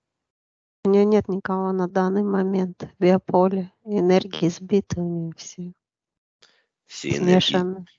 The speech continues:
Speaker 2: смешаны. А почему они смешаны, Вита? Вы занимаетесь упражнениями, вы си-, заправляетесь энергиями, синхронизируете, гармонизируете ее, занимаете, уделяете время этому процессу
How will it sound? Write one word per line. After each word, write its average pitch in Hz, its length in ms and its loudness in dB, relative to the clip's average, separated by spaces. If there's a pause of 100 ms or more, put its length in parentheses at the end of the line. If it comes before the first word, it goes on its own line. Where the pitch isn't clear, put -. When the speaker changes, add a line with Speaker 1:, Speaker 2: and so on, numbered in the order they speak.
(1400)
Speaker 2:
смешаны. 65 680 -10
А 69 80 -4
почему 131 340 -4
они 101 120 -2
смешаны, 67 520 -4
Вита? 64 360 -10 (1800)
Вы 85 100 0
занимаетесь 98 680 0
упражнениями, 80 720 -8
вы 76 500 -8 (200)
си-, - 280 -16
заправляетесь 87 800 -2
энергиями, 87 520 -8 (640)
синхронизируете, 85 1000 0
гармонизируете 80 840 -2
ее, 82 200 -2
занимаете, 95 540 0
уделяете 92 500 2
время 82 280 -2
этому 73 260 -10
процессу 71 500 -10